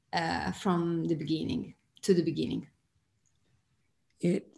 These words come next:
Speaker 2: comes off so well. I really love this book, and I read through it in about a day because it just keeps you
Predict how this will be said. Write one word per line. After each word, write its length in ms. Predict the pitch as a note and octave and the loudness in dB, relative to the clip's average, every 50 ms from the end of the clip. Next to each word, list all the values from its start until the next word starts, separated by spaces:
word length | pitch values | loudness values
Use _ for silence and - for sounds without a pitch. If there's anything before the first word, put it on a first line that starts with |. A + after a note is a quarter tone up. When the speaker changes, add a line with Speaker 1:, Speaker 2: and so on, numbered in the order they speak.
| _ _ | _ _
Speaker 2:
comes 300 | - - F3 F#3 G3 G#3 | -2 2 4 4 6 6
off 140 | C4 B3 - | 4 2 2
so 240 | - - D#3+ C#3+ C#3 | 0 2 2 2 2
well. 460 | C3 C3 C3 C3 C3+ C#3 C#3 E3 A3+ F3+ | 2 0 0 0 0 -2 -2 -4 -2 0
I 240 | D#3 D3+ D3 D3 D3 D3+ | 0 2 2 2 0 0
really 420 | C#3 D3+ E3 E3+ E3 D#3 E3 D#3+ D3 | 0 2 4 4 4 6 6 6 6
love 340 | C#3 C3+ C3 C3 C3 B2 A#2+ | 4 4 2 0 0 0 0
this 200 | C#3+ C3 - - | 0 0 0 -4
book, 480 | - - C3+ C#3+ C#3+ - _ - - - _ _ _ - | -6 -4 -4 -4 -4 -8 _ -16 -16 -16 _ _ _ -4
and 260 | D3+ C#3+ C#3+ C#3+ - G3 | 0 2 2 2 2 2
I 120 | E3 D#3+ | 2 4
read 220 | D3+ D3+ D#3+ D3+ | 4 4 4 4
through 160 | - F3+ F3 E3 | 6 8 8 8
it 100 | E3 F3 | 8 8
in 120 | D3 C#3+ | 6 4
about 260 | C#3+ B2+ C3 B2 B2 | 4 4 2 0 0
a 80 | B2+ A#2+ | 0 -2
day 420 | A2 - A#2+ A#2 A#2+ B2 A#2+ A#2+ - | -2 -2 -4 -2 -2 -2 -4 -4 -6
because 300 | C#3+ C3 - C#3 B2 C3+ | -6 -4 -4 -4 -2 -2
it 100 | C#3 - | -4 -4
just 240 | - B2+ - - | -4 -6 -6 -8
keeps 340 | - - B2+ B2+ - - - C3 | -6 -4 -4 -4 -4 -6 -4 -2
you 280 | B2+ B2 B2 B2 B2 | -2 0 -2 -2 -6